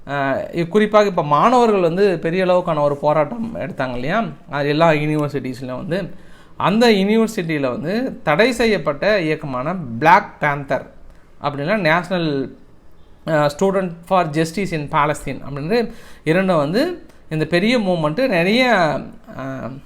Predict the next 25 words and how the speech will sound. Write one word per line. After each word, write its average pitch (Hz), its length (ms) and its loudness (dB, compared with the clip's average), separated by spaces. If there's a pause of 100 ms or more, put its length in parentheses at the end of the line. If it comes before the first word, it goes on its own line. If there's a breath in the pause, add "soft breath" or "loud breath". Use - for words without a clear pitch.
(100)
அங்க 165 220 0
இருக்கக்கூடிய 170 480 0
கல்லூரிகள், 156 600 0
யூனிவர்சிட்டி 165 540 -4
எல்லாமே 135 340 -4
தடை 160 260 0
விதிச்சிட்டு 143 300 -4
இருக்காங்க. 127 460 -6 (420 loud breath)
ஆனா 208 200 4
அதுல 214 320 8
இருந்து 233 240 0
ஸ்பெஷலா 214 500 4
ட்ரெயின்டு 214 440 4
கொடுத்து 202 540 -2 (260)
அந்த 151 180 -2 (100)
ட்ரைனிங் 226 360 2
அட்டெண்ட் 185 320 -2
பண்ணவங்க 151 260 -4
தான் 165 160 0
வந்து 170 160 -4
இந்த 269 140 -2
போராட்டத்துல 151 520 0
கலந்துக்கிறாங்கன்ற 135 680 -4
ஒரு 127 260 -6
குற்றச்சாட்டை 165 600 0